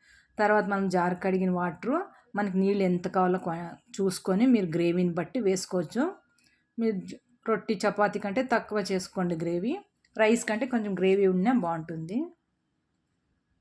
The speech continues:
ఇంకా కొన్ని నీళ్ళు వేసేసుకొని నేను ఒకసారి కలిపి మూత పెట్టేసుకుంటాను. ఈ మాత్రం ఉంటే మనము మె-, వంకాయలు కూడా బాగా ఈ మగ్గుతాయి కదా, ఇంకా కొంతసేపు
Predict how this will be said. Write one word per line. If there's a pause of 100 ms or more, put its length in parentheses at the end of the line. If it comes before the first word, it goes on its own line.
(1900)
ఇంకా
కొన్ని
నీళ్ళు
వేసేసుకొని
నేను
ఒకసారి
కలిపి
మూత
పెట్టేసుకుంటాను. (3250)
ఈ
మాత్రం
ఉంటే
మనము
మె-, (340)
వంకాయలు
కూడా
బాగా
ఈ (520)
మగ్గుతాయి
కదా,
ఇంకా
కొంతసేపు